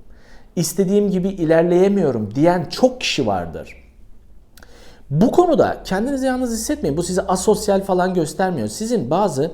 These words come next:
kurallarınız var. Herkesi hayatınıza almıyorsunuz. Bu kötü değil, iyi bir şey. Yani burada kendinizi boşuna suçlamayın.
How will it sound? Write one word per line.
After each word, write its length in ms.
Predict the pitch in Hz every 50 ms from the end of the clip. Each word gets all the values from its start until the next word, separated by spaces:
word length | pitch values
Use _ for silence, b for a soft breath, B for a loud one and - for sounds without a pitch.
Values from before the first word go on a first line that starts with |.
| B B B B B B B -
kurallarınız 600 | - - 185 190 196 196 190 190 196 196 180 147
var. 140 | 110 92 87 -
Herkesi 440 | - 131 190 214 208 - 185 156 151
hayatınıza 480 | 143 165 175 160 151 - 143 143 160 -
almıyorsunuz. 720 | - 151 160 165 156 143 113 107 - 101 98 92 98 139
Bu 100 | 202 208
kötü 300 | - 170 160 - 180 165
değil, 280 | 185 196 160 107 - - - -
iyi 260 | 185 190 208 226 190
bir 60 | 151
şey. 360 | - - - 73 57 53 - - - b b b b b b b b b -
Yani 260 | 123 107 104 98 113
burada 220 | 165 202 190 185
kendinizi 460 | - - 165 170 180 190 175 147 131 127
boşuna 300 | 156 156 - 170 135 104
suçlamayın. 540 | - 131 127 - - 110 90 82 73 64